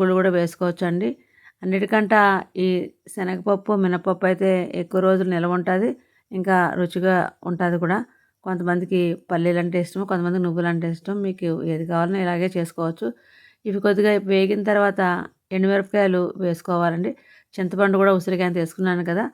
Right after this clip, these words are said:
ఇది కూడా వేసి కాసేపు వేయించాలి. ఎండుమిరపకాయలు మీరు కారం బట్టి మీకు ఎంత కావాలితే ఆ కారం ఎక్కువ వేసుకోవచ్చు, తక్కువ వేసుకోవచ్చు.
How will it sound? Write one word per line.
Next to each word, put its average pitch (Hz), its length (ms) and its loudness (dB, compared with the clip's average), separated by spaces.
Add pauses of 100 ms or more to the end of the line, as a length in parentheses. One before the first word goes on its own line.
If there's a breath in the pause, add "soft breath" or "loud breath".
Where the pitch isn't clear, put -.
(380 soft breath)
ఇది 185 220 -2
కూడా 190 180 4
వేసి 175 340 0 (240)
కాసేపు 180 440 -2
వేయించాలి. 165 540 -2 (400 soft breath)
ఎండుమిరపకాయలు 202 760 2 (140)
మీరు 190 160 2 (160)
కారం 196 400 2
బట్టి 190 260 0 (140)
మీకు 180 220 -6
ఎంత 165 100 -4 (100)
కావాలితే 180 460 0
ఆ - 20 -4 (140)
కారం 185 320 -6 (320)
ఎక్కువ 185 240 -4
వేసుకోవచ్చు, 180 440 0 (100)
తక్కువ 170 280 -6
వేసుకోవచ్చు. 170 360 -4